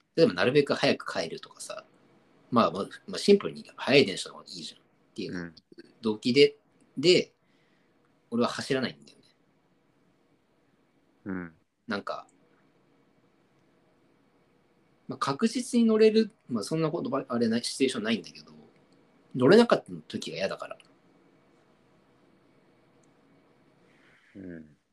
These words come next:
Speaker 1: 乗れなかった時、乗れな-、乗れなかったら嫌だから走んないんだけど、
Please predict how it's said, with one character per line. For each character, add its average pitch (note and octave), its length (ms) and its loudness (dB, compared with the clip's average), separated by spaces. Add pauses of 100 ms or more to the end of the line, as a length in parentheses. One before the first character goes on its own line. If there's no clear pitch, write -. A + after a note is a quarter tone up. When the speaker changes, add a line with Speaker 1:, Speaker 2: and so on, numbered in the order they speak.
(480)
Speaker 1:
乗 B2+ 80 -2
れ E3 80 6
な G3 80 2
か G3+ 80 2
っ - 60 0
た - 80 -8
時、 G#2+ 440 -6
乗 A#2 120 0
れ E3 100 6
な-、 F#3 120 0 (140)
乗 C3 100 -4
れ D#3+ 100 2
な F3 80 -2
か - 100 2
っ - 100 -2
た F#2+ 100 -2
ら F2 60 -2
嫌 G#2+ 120 0
だ G#2 100 -2
か - 120 -10
ら - 100 -10
走 - 280 -8
ん D#3+ 80 -10
な - 100 -18
い - 60 -20
ん - 40 -20 (180)
だ - 140 -20
け - 120 -20
ど、 D#2+ 240 -12